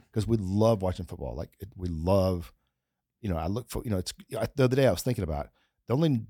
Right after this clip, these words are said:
games we don't have N F L is Tuesday, Wednesday, Friday, Saturday. So we have Sunday, Monday, Thursday, three days out of seven days that we get,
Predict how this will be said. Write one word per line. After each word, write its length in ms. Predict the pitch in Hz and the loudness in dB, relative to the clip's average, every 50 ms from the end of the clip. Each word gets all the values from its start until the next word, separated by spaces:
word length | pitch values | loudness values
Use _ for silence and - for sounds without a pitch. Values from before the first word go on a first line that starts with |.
| - _ _ _ | -14 _ _ _
games 260 | 127 120 123 120 98 | 0 2 2 2 2
we 80 | 98 92 | 0 2
don't 220 | 87 107 107 101 | 2 2 0 2
have 200 | 110 107 98 - | 2 0 0 0
N 140 | - 98 104 | -2 0 0
F 160 | 101 90 - | 0 0 0
L 340 | 98 95 90 80 76 87 87 - _ _ _ _ _ _ _ _ _ _ _ | 0 0 0 0 -2 -4 -8 -10 _ _ _ _ _ _ _ _ _ _ _
is 340 | 104 90 82 - - - - _ _ _ _ _ | -4 -4 -2 -4 -8 -12 -16 _ _ _ _ _
Tuesday, 340 | - 117 127 127 127 135 | -2 -2 -2 0 2 0
Wednesday, 580 | 131 110 104 104 101 90 92 101 95 98 98 98 | 2 2 0 0 -2 -2 -2 -2 0 0 0 -2
Friday, 400 | 92 - - - 90 87 85 85 | -4 -6 -8 -8 -6 -4 -4 -6
Saturday. 440 | - - - - 60 55 57 - - - _ _ _ _ _ _ _ _ _ _ _ _ _ _ _ | -6 -8 -8 -8 -8 -10 -10 -12 -14 -18 _ _ _ _ _ _ _ _ _ _ _ _ _ _ _
So 100 | - - 101 | -4 -2 0
we 60 | 98 | 2
have 460 | 95 92 87 87 87 85 82 - - _ _ _ _ _ _ _ _ | 2 2 2 2 0 -2 -4 -8 -14 _ _ _ _ _ _ _ _
Sunday, 500 | - - - 107 107 110 113 113 113 113 | -10 -4 -2 0 0 2 2 2 2 2
Monday, 480 | 104 98 98 98 98 95 98 95 92 90 | 2 2 2 0 2 2 2 2 2 0
Thursday, 520 | - - 92 90 85 82 - 82 76 80 - | -2 -4 -4 -4 -4 -4 -4 -6 -8 -8 -8
three 220 | - - 123 143 147 | -2 2 2 4 4
days 320 | 151 143 139 127 101 98 | 4 2 2 2 2 0
out 100 | 101 90 | -2 -2
of 80 | 90 - | -4 -4
seven 280 | - 104 98 95 90 | -4 -4 -4 -4 -4
days 340 | 92 95 95 90 85 82 - | -2 -2 -2 -2 -2 -4 -6
that 60 | - | -8
we 140 | 73 80 87 | -10 -8 -6
get, 180 | 90 90 90 | -6 -6 -6